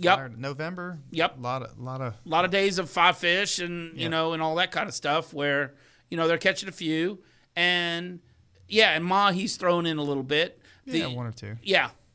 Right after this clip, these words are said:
Speaker 1: Uh, the only thing that I heard was, of course, everybody would be trolling and,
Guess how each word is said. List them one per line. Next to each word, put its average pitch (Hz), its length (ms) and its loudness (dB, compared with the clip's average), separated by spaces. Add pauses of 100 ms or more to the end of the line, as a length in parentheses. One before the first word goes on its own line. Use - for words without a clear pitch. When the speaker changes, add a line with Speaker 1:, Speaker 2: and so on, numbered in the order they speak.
(160)
Speaker 1:
Uh, 175 200 2
the 170 180 -2
only 240 360 0
thing 220 280 -4
that 185 160 -4
I 208 260 4
heard 170 320 0
was, 156 640 0 (440)
of 160 140 -4
course, 180 300 0
everybody 165 380 2
would 160 180 -2
be 156 120 -4
trolling 156 540 0
and, 147 320 -4